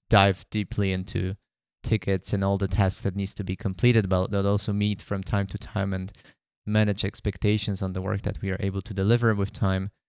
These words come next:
it usually, uh, uh, like, it's, it's a good foundation for a healthy collaboration.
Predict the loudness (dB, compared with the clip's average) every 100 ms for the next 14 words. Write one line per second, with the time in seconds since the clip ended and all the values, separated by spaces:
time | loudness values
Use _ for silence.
0 | _ _ -12 -8 -6 -6 -4 -2 -2 -2
1 | -4 -6 -8 -14 -16 -12 -8 -6 -6 -8
2 | -8 -6 -2 0 0 0 0 2 2 0
3 | -2 2 2 4 2 -2 -4 -2 0 0
4 | 0 -2 -6 -10